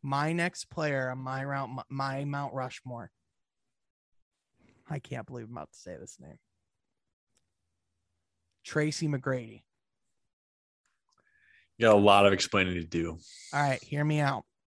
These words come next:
Speaker 1: All right. So let's get it out of the way. All right. Tracy McGrady, seven-time All-Star, right? Toronto, Orlando, Houston. Bucket, right? Ten, you know, I, I'd say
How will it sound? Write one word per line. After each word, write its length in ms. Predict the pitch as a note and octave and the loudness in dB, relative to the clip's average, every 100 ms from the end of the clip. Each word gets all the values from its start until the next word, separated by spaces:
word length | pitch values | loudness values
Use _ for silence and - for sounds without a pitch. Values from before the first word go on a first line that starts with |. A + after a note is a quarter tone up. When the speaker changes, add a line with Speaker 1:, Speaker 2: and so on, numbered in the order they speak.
| _ | _
Speaker 1:
All 340 | - - C#3 | -18 -4 0
right. 180 | C#3 F3 - _ _ - _ _ _ - | 2 0 -2 _ _ -20 _ _ _ -12
So 440 | - D3+ A#2+ - - | 0 0 0 -4 -4
let's 240 | C#3+ C#3+ | -4 -2
get 160 | G3 F#3 | 0 4
it 60 | |
out 160 | F#3+ F#3+ | 6 6
of 60 | |
the 100 | G3 | 4
way. 280 | F3 B2+ F#2+ _ | 2 0 -6 _
All 60 | C3+ | -4
right. 260 | C#3 E3 G3+ _ _ _ _ _ _ | 0 0 0 _ _ _ _ _ _
Tracy 380 | - D#3 D#3+ F3+ | -2 0 0 -2
McGrady, 480 | F3 F3 D#3+ C3 C3 | -2 2 2 0 -6
seven-time 600 | - D3 D#3 E3 F3+ F3 | -4 -2 0 2 2 4
All-Star, 540 | D#3+ D3+ - C3+ A#2 - - - | 2 0 -2 -4 -4 -12 -8 2
right? 240 | D#3 G3+ - - - _ _ - | 4 4 -2 -18 -18 _ _ -8
Toronto, 640 | - D3 D#3 F3 E3+ F3 - | -2 2 4 4 2 0 -4
Orlando, 720 | C#3 C#3 C#3+ D3+ D#3 D3+ D3+ D#3 _ - | -4 -2 0 0 2 4 4 2 _ -8
Houston. 500 | C#3+ B2+ - A2 - _ _ _ _ _ _ _ _ D#3 C3 - | -6 -6 -8 -12 -14 _ _ _ _ _ _ _ _ -14 -14 0
Bucket, 420 | D#3 C#3+ - A#2 - _ _ _ _ _ - | 2 2 0 -14 -16 _ _ _ _ _ -2
right? 260 | C3+ D3+ - _ _ _ _ _ | 0 0 -4 _ _ _ _ _
Ten, 420 | D#3 D#3 D#3+ F3+ - _ _ _ _ _ - | -2 0 2 -2 -8 _ _ _ _ _ -4
you 80 | |
know, 160 | D#3+ C#3+ | -2 0
I, 160 | D3+ E3 | 2 2
I'd 140 | F#3 F#3 | 2 2
say 500 | - G#3 F#3+ F3+ | 4 6 6 4